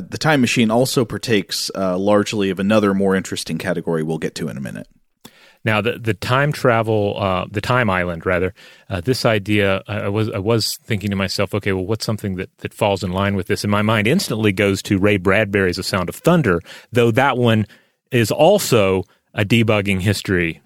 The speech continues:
Speaker 2: uh, tale to a, to a, a large extent. Uh,
Speaker 1: Yes.
Speaker 2: sort of accidental debugging of
Speaker 1: Yeah.
Speaker 2: history.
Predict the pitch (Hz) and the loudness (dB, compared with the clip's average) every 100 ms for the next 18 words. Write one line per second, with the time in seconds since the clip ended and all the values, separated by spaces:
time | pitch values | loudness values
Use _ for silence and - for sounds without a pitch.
0 | - 92 85 - 101 80 80 98 85 110 | -12 -8 -6 -2 -2 -2 -2 -2 -2 -4
1 | - 98 85 - - 101 98 90 98 - | 0 2 0 -4 -4 0 2 0 -4 -2
2 | 95 85 - _ - 104 95 85 - - | -4 -4 -10 _ -4 0 2 0 -2 0
3 | 147 120 110 139 - 123 120 101 92 104 | 2 2 2 0 0 2 4 4 2 0
4 | 95 95 87 80 76 - _ 98 101 - | 2 0 -2 -6 -14 -20 _ -6 -4 0
5 | 117 80 - - | 0 0 -4 -10